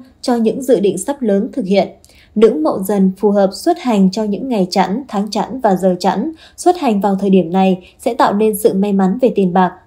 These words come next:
thuận lợi về bổn mạng. Diễn biến từng năm. Từ năm mười chín đến năm hai mươi lăm tuổi. Năm mười chín tuổi, thuận lợi trong tiền bạc, giữa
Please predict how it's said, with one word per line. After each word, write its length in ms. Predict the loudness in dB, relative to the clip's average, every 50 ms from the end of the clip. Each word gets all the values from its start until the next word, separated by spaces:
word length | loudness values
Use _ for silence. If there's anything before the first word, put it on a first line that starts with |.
| _
thuận 280 | 0 0 0 2 2 2
lợi 220 | 2 2 0 -2 -2 -4
về 100 | -4 -2
bổn 220 | 0 -2 -2 0
mạng. 200 | 0 -2 -2 -4 -6 -12 _ _ _ _ _ _ _ _ _ _ _ _ _ _ _
Diễn 360 | -6 0 4 4 4 4 4
biến 240 | 2 2 4 2 2 0
từng 200 | 0 2 2 2
năm. 200 | 2 0 0 -2 -6 -10 -16 _ _ _ _ _ _ _ _
Từ 120 | 2 2
năm 220 | 4 2 2 2 2
mười 140 | 0 0 0
chín 300 | -2 -2 -2 -2 0 0
đến 180 | 0 0 0
năm 160 | -2 -4 -6 -4
hai 140 | -4 -4
mươi 60 | -4 -4
lăm 160 | -4 -2 2
tuổi. 280 | 2 4 4 2 0 -4 -10 -20 _ _ _ _ _ _
Năm 180 | -2 -2 2 2
mười 100 | 2 2 2
chín 200 | 0 -2 -2 0
tuổi, 340 | 2 2 4 2 2 -2 -6 -16 _ _ -4
thuận 220 | -4 -2 0 2
lợi 160 | 2 2 2 0
trong 140 | -4 -4 -2
tiền 220 | -2 0 0 0
bạc, 220 | 0 0 -2 -4 -8 -10
giữa 480 | -4 -2 -2 -2 0 0 0 0 0